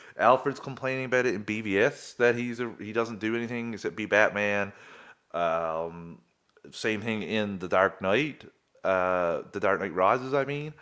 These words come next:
where he sta-, he's stays home for, like, eight years and grows a gigantic beard and just sulks around the house. So he's been a recluse. Like, that's something, that's one thing, like, they're at, they're kind of hyping this as, like, he's never been a recluse before. Yeah, he's been a recluse multiple times, guys. That's something that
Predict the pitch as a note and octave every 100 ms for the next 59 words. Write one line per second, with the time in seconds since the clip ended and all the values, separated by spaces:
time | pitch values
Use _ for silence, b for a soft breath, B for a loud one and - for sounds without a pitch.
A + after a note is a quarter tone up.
0 | B B B B - G2 F#2+ F2+ F2 -
1 | G2+ - - F#2 G2 - _ _ - -
2 | E2+ F2 E2+ F#2 F2 E2+ F2+ F#2+ G#2+ D2+
3 | F2 A2+ C3+ F2+ D#2 C#2+ - E2+ E2+ F2
4 | E2+ F2+ - D#2+ E2 A#2 A#2+ F2 - -
5 | _ - - F#2 - - F#2 E2 E2 G#2+
6 | D3 - - - G2+ F#2+ F2+ F2 B B
7 | B B B _ _ G#2 A#2 A#2 - D3
8 | F3+ C#3 A2 A#2+ B2 - B2 F2+ - D#2
9 | C3+ C#3 D3 C3 C3 B B B A#2+ C3+
10 | C3+ A#2 A2 F2+ F#2+ G2 F#2 F2+ F#2 E2
11 | - A2+ G#2+ - G#2+ G2 F2+ - E2+ E2
12 | D2+ - D#2 C#2+ E2+ E2+ E2+ D#2+ D#2+ F#2+
13 | F#2+ - E2 C2+ A2 A2+ G#2 C#3+ F3 E3+
14 | D#3+ D#3+ C#3 C3 B2 A#2+ A#2+ A#2 G#2 F2
15 | E2 D#2+ - F2+ F#2 - B2+ G#2+ G#2+ G#2+
16 | G#2 F#2+